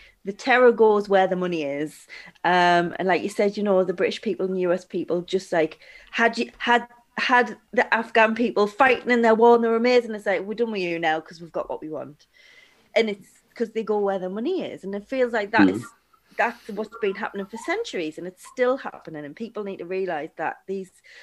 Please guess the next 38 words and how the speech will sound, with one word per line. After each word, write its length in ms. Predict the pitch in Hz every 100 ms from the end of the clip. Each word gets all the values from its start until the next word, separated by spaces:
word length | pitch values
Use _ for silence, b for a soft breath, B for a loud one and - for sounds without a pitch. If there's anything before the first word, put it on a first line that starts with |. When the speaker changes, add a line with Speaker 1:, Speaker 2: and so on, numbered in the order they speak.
| b
Speaker 1:
so-called 840 | _ - 214 214 208 190 185 175 175
wars 540 | 170 185 202 185 185 190
on 240 | 170 180
terror 540 | - 226 208 156 147 - b b b b _
are 140 | - 208
not 340 | 208 208 - _
what 280 | 175 170 -
they're 120 | 170
billed 440 | 165 165 170 170 170
to 180 | -
be. 360 | 156 170 160 156
And 80 | 175
people 260 | 190 113
need 100 | 98 95
to 80 | 90
Speaker 2:
Mm-hmm. 80 | 95
Speaker 1:
wake 240 | 85 -
up 160 | 160 -
to 100 | 170
that 200 | 165 -
a 60 | 165
little 200 | 147 151
bit. 280 | 151 156 _ _ _ b b b b -
And 200 | 208 208
finally, 460 | - 233 240 240
just 300 | 214 214 -
to 60 | -
say 580 | - 226 202 190 180 185 _ _ _ _ _ _ _ -
thank 280 | 240 240
you 160 | 226 240
again 560 | 220 208 202 220 240 233
to 120 | 233
Speaker 2:
Mm, 40 | 202
my 80 |
Speaker 1:
Mohammed. 540 | 214 196 202 196 175 170
Speaker 2:
pleasure. 180 | 196 180
Thank 20 |
Speaker 1:
Honestly, 420 | 208 220 190 185